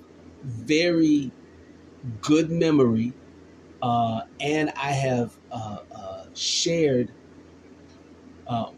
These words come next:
with Valerie and with the court, um, some of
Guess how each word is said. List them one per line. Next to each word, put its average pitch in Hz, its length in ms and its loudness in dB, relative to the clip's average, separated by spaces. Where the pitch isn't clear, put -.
with 143 460 0
Valerie 139 680 0
and 135 380 0
with 135 200 -2
the - 100 -10
court, 139 400 0
um, 107 400 -6
some 143 580 -2
of 127 440 2